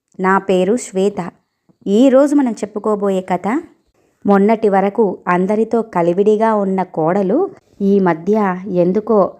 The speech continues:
అంటి ముట్టనట్లుగా వ్యవహరిస్తోంది. రాను రాను ఆమె ప్రవర్తనలో చాలా మార్పొచ్చింది. మూర్ఖంగా ఆలోచించి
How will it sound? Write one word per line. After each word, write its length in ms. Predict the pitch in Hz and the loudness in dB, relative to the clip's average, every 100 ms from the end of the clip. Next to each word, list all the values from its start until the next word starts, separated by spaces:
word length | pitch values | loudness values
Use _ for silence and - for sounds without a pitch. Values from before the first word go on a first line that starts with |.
| _ _ _ | _ _ _
అంటి 320 | 185 185 277 | -4 -2 0
ముట్టనట్లుగా 680 | 277 214 208 196 190 180 233 | 0 0 -2 -4 -4 -4 -2
వ్యవహరిస్తోంది. 1160 | 294 - 185 180 190 233 185 - 180 175 185 - _ _ _ _ 196 | -4 -4 -2 0 0 -4 -6 -8 -6 -4 -6 -8 _ _ _ _ 0
రాను 340 | 190 208 247 | 2 4 2
రాను 480 | 240 226 226 220 202 | 2 0 0 0 0
ఆమె 260 | 196 190 190 | 0 0 -2
ప్రవర్తనలో 680 | 190 175 214 233 226 208 277 | -4 -4 -4 -2 -2 0 -2
చాలా 560 | - 185 170 190 262 | -4 -4 -2 -2 0
మార్పొచ్చింది. 840 | 269 233 - 202 - 196 185 - - _ - | 2 0 -2 -6 -6 -6 -4 -6 -10 _ -2
మూర్ఖంగా 640 | 190 190 185 196 185 190 | 2 2 0 -2 0 0
ఆలోచించి 920 | 240 196 196 208 214 208 311 381 330 | -2 -2 -2 -2 -4 -4 -2 -2 -2